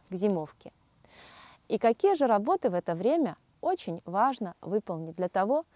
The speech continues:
чтобы наши деревья и кустарники хорошо пережили зиму и вступили в новый сезон как можно более благополучно. Очень старым приёмом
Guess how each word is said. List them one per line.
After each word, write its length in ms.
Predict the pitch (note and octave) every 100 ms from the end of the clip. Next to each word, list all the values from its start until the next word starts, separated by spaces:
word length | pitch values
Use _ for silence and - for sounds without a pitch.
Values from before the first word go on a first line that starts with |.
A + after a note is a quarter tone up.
| -
чтобы 480 | - - E3 E3 E3 _
наши 300 | - C#3+ F#3+
деревья 500 | F3 G3 C4 A#3+ D#3 - _ -
и 60 | D#3+
кустарники 760 | E3+ - B3+ C#4 G#3 - - F#3+
хорошо 380 | C4 C#4+ - C4
пережили 580 | G3 E3+ D3+ E3 D3+
зиму 400 | D#3 G#3 C4 A#3 - _ - _ -
и 180 | E4+ F#4
вступили 520 | - - A3 B3+ G3+
в 80 | F3+
новый 260 | G#3 F#3 E3+
сезон 460 | - G3+ D4 E4 - _ -
как 240 | F#3 F#3
можно 460 | B3 E4 C#4+ F#3 E3+ -
более 360 | F#3+ G3+ G3+
благополучно. 840 | F3 F#3 F#3 F3 G3+ D#3+ D3+ - - _ _ _ _ _ _ - - -
Очень 300 | - G4+ E4+
старым 360 | B3+ D#4+ E4 A#3+
приёмом 600 | - G#3+ C#4 E4 F3+ D#3